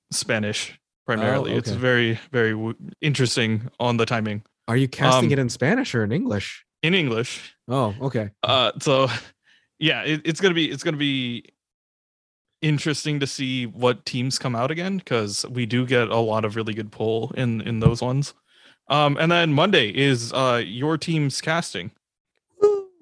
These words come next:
Speaker 1: So, uh, on Monday, January thirty-first at eight P M, I have it, I have it marked down. It's after the Warrior game. Yes. Uh, so at eight P M, uh, I will be casting Overwatch once again, and I got V Flight to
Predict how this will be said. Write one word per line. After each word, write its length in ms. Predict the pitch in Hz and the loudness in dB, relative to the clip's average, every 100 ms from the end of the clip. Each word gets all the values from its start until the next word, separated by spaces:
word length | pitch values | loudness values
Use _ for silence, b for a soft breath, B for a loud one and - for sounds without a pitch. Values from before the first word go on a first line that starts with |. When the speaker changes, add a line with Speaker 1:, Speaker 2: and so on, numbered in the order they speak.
| 262 _ _ - | -14 _ _ -6
Speaker 1:
So, 380 | 160 139 131 113 | 0 4 4 4
uh, 260 | 127 120 | 4 2
on 220 | 123 143 | 2 2
Monday, 680 | 135 160 180 180 165 156 - 143 | 2 2 2 2 2 0 -4 -6
January 640 | 165 165 170 160 160 156 | -2 0 0 -2 -2 -4
thirty-first 760 | 147 175 160 156 170 120 - - | -4 -4 -4 -2 -2 -4 -6 -6
at 140 | 123 | -4
eight 200 | - 151 | -2 -4
P 160 | - 143 | 0 0
M, 160 | 127 107 | 0 0
I 80 | |
have 160 | 120 113 | 0 0
it, 100 | 113 - | -4 -6
I 80 | 127 | -6
have 100 | 123 | -4
it 60 | 113 | -2
marked 260 | 123 117 | -2 0
down. 220 | 127 113 | -2 -2
It's 120 | 98 123 | -2 -4
after 320 | 117 - 120 | -4 -2 -4
the 320 | 120 120 120 | -2 -4 -4
Warrior 440 | 113 123 139 127 113 | -4 -2 0 0 -2
game. 240 | 110 101 B B _ | -6 -8 B B _
Yes. 300 | 139 123 - - - | -2 -2 -4 -8 0
Uh, 260 | 156 143 143 - _ _ b b b _ - | 2 4 2 -4 _ _ b b b _ -2
so 180 | 170 160 | 2 4
at 160 | - | 4
eight 180 | 202 170 | 2 4
P 140 | 196 | 4
M, 400 | 180 170 165 151 - _ | 6 4 2 -2 -10 _
uh, 220 | 147 143 127 | 0 2 4
I 100 | 147 | 2
will 100 | 147 | 2
be 120 | 151 | 0
casting 440 | 165 151 147 143 | -2 -2 -2 -6
Overwatch 580 | 127 139 147 139 143 131 | -4 -2 0 0 0 -2
once 220 | 147 139 | -6 -6
again, 300 | 127 135 139 | -4 -2 -2
and 140 | 135 123 | -4 -4
I 80 | 131 | -2
got 220 | 135 120 | -2 -2
V 140 | 131 | -8
Flight 400 | - 135 123 123 _ - | -4 -2 -2 -4 _ -4
to 520 | 135 120 117 117 | -2 0 0 -4